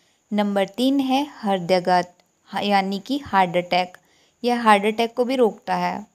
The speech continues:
वाइन का खाने के बाद हफ्ते में एक बार पैग लेने से हार्ट अटैक और अल्जाइमर आने के अवसर को कम कर देता है। नंबर चार है ब्लड शुगर का लेवल बराबर रखता है।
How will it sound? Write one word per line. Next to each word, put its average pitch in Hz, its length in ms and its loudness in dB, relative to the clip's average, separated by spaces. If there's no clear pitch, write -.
वाइन 233 420 0
का 262 220 4
खाने 208 320 -2
के 277 140 -2
बाद 240 340 2
हफ्ते 196 340 -6
में 185 160 -4
एक 240 340 -6
बार 233 320 0
पैग 233 220 -4
लेने 202 320 0
से 196 200 -6
हार्ट 185 300 0
अटैक 180 380 -4
और 202 280 0
अल्जाइमर 202 720 0
आने 214 300 0
के 269 100 0
अवसर 277 340 -2
को 294 180 -4
कम 220 300 0
कर 185 260 2
देता 175 300 -2
है। 175 320 -6
नंबर 190 340 -2
चार 233 360 0
है 262 180 -2
ब्लड 254 300 2
शुगर 269 360 4
का 269 140 2
लेवल 269 440 0
बराबर 185 420 2
रखता 180 340 -4
है। 180 280 -4